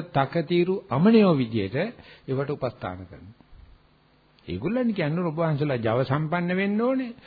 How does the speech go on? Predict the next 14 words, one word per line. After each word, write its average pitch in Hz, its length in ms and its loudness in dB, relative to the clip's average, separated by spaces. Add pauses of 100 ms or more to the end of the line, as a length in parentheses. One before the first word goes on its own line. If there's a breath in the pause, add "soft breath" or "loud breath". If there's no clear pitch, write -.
(140 loud breath)
ඔබ 214 140 -10
වහන්සේලා 226 420 0
දුක්ඛ 262 240 0
සත්‍ය 190 280 2
තේරුම් 196 360 2
ගන්න 101 280 0
ඕනේ. 78 280 -12 (160)
එහෙම 127 220 -2
කියන්නේ 175 340 -2
ඕගොල්ලන්ටත් 190 560 -2 (100)
ව්‍යක්ත 170 340 -6
ප්‍රතිබල 151 420 -6
වෙන්න 92 260 -8
ඕනේ. 90 240 -16